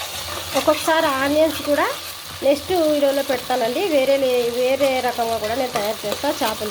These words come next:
పులుసు, అది కూడా చాలా బాగుంటుంది. మనం పచ్చి చింతకాయల సీజన్ కదండి ఇప్పుడు, చింతకాయలు, ఉసిరికాయ రసము, ఇలాంటి చాలా చాలా వెరైటీలు అయితే చేసుకోవచ్చండి మనకు చేపల పులుసు దొరికినప్పుడు.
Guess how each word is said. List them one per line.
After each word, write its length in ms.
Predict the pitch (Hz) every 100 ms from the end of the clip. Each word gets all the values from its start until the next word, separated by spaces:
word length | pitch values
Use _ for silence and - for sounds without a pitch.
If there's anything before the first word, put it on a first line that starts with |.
| -
పులుసు, 220 | 220 -
అది 140 | 202 220
కూడా 120 | 214 220 226
చాలా 220 | 202 214 214
బాగుంటుంది. 500 | 202 190 196 196 302 - - - -
మనం 160 | 247 269 285
పచ్చి 240 | 269 285 320
చింతకాయల 420 | 294 262 262 247
సీజన్ 280 | 277 254 262 233
కదండి 300 | 233 240 247 240
ఇప్పుడు, 240 | 233 240 247 269
చింతకాయలు, 580 | 254 247 240 233 240 240 240
ఉసిరికాయ 460 | 247 247 247 240 233
రసము, 420 | 226 - 233 233 233 - - - - 240
ఇలాంటి 340 | 247 254 254 -
చాలా 260 | 214 240 311 320
చాలా 160 | 285 302
వెరైటీలు 380 | 262 254 254 269 254
అయితే 140 | 285 285
చేసుకోవచ్చండి 640 | 240 233 240 233 220 233 302 254
మనకు 200 | 208 220 240
చేపల 320 | 214 226 247 -
పులుసు 220 | 254 254 226
దొరికినప్పుడు. 540 | 202 202 190 - 359